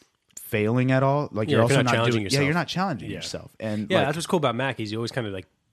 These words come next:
Speaker 2: try to challenge himself and do something
Speaker 1: but he just
Speaker 2: different.
Speaker 1: killed it every time.
Speaker 2: Yeah, he just amazing.
Speaker 1: Yeah, like, 'cause, 'cause again,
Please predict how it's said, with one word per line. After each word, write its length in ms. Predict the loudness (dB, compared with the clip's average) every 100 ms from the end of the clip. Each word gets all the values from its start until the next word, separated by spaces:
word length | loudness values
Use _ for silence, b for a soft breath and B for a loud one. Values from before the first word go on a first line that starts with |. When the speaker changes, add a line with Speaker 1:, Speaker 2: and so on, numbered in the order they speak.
| _
Speaker 2:
try 160 | -10 -8
to 40 | -8
challenge 300 | -8 -8 -10
himself 220 | -12 -12
and 80 | -12
do 40 |
something 160 | -10 -4
Speaker 1:
but 120 | -2
he 60 | -2
just 160 | -4
Speaker 2:
different. 100 | -8
Speaker 1:
killed 180 | -4 -2
it 60 | -4
every 140 | -8
time. 220 | -10 -10 -4
Speaker 2:
Yeah, 160 | -4
he 120 | -2 -6
just 180 | -8
amazing. 280 | -14 -6 0
Speaker 1:
Yeah, 220 | 2 0 -6
like, 320 | -8 -8 -12 B B B B -8 2
'cause, 300 | 4 4 -4 b b b b _ -20 -2
'cause 140 | 0
again, 480 | 2 2 4 2 -2